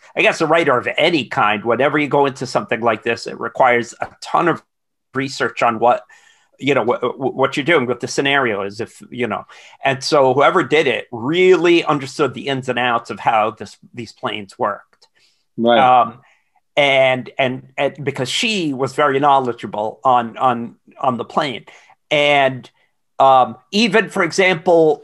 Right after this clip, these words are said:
Speaker 1: to get into and get out of that, that hatch, that, uh, you know, the gunnery hatch, you have to tilt it forward. So it open, kinda, you know, gets the, aligns the door properly so that you can open it and, you know,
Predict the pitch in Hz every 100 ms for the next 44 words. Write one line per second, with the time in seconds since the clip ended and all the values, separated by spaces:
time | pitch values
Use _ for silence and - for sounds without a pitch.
0 | - - 131 165 180 - - 190 190 160
1 | - 180 160 156 156 - 139 127 151 151
2 | 165 156 135 139 135 143 139 117 - -
3 | 151 151 120 - - 131 127 - - 131
4 | 113 117 139 117 120 104 160 165 110 104
5 | - - - - - - 147 180 - 160
6 | - 202 170 - 156 - 175 175 185 180
7 | 175 175 _ _ _ - 160 139 - 175
8 | 175 160 156 - 190 151 151 131 143 156
9 | 135 131 156 156 - 143 127 - 135 143
10 | 165 170 151 - 127 139 165 156 - 160
11 | 160 160 147 156 - 147 131 127 143 -
12 | - 165 156 165 147 143 135 120 101 135
13 | 147 131 113